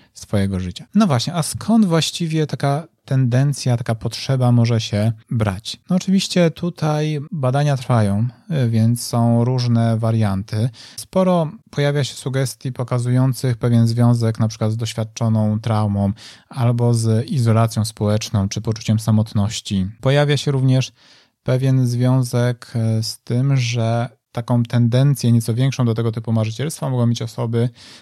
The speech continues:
które cierpią na depresję, zaburzenia lękowe, A D H D albo zaburzenia obsesyjno-kompulsyjne. Czyli w gruncie rzeczy jest tutaj dość szeroki zakres aspektów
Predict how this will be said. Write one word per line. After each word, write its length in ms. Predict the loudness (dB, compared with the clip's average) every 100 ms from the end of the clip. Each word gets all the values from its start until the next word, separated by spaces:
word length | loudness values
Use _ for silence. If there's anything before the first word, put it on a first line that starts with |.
| -12
które 260 | -4 -2
cierpią 260 | -2 -2 0
na 140 | 0
depresję, 680 | -2 -2 -2 -2 -2 0 2
zaburzenia 500 | 0 -2 0 2 4
lękowe, 600 | 4 4 2 2 0 -2 -6 _ -8
A 100 | -4
D 120 | -2
H 140 | -2
D 280 | 0 2 2 -2 -18 -20 -8
albo 260 | -4 -2
zaburzenia 440 | -2 0 2 2 2
obsesyjno-kompulsyjne. 1080 | 0 0 2 2 2 0 -2 -2 -2 -2 -6 _
Czyli 300 | -4 0 0 -2 -10
w 80 | -6
gruncie 320 | 0 0 2
rzeczy 360 | 0 0 2 0 -2 -10
jest 120 | -4
tutaj 200 | 0 0
dość 300 | 0 -2 -6 _
szeroki 640 | -8 0 2 4 2 0 0
zakres 680 | 2 0 0 -4 -4 -8 -14
aspektów 960 | -10 -6 -2 -4 -2 -4 -4 -8 -20